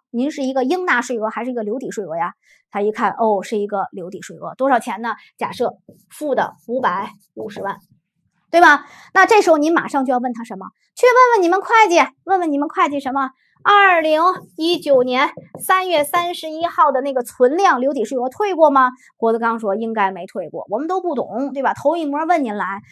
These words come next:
然后您说：“那你问问二零一九年三月三十一号你们的留抵税额是多少啊？”一看，负的四百七。你看，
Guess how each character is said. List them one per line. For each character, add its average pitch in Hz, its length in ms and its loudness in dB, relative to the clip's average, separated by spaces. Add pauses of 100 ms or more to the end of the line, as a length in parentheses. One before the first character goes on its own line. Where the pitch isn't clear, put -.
(200)
然 262 140 2
后 269 80 6
您 269 120 0
说 311 140 0
：“那 415 100 4
你 339 140 0
问 381 220 10
问 302 100 6
二 359 140 8
零 370 100 -4
一 370 80 -2
九 320 80 -2
年 277 160 -2
三 359 200 -2
月 320 100 -2
三 349 200 -4
十 330 80 -6
一 330 100 -4
号 302 200 6
你 247 80 -4
们 240 60 -4
的 262 100 0
留 269 160 -2
抵 262 100 -6
税 233 140 -4
额 247 80 -4
是 269 100 -4
多 262 140 0
少 240 140 -4
啊？” 226 180 0 (260)
一 240 120 -6
看， 240 240 -2 (180)
负 262 300 -10
的 208 180 -4
四 - 180 -14
百 - 140 -6
七。 202 320 -16 (720)
你 262 100 -6
看， 330 200 0